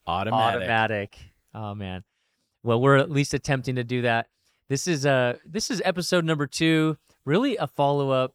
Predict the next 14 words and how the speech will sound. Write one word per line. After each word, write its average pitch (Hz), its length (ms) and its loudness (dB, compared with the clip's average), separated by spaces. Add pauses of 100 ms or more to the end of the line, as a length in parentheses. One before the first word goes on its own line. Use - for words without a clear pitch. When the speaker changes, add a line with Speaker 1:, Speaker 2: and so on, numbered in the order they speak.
Speaker 2:
to 143 120 -6
the 120 80 -8
pilot 135 380 -2
episode 123 540 -6
where 117 240 -4
we've 120 460 -4 (360)
begun 135 380 -4
to 139 80 -4
discuss, 120 680 -6 (840)
uh, 98 420 -8 (220)
the 143 220 0
importance 156 560 -2
of 131 440 -4
truth. - 460 -4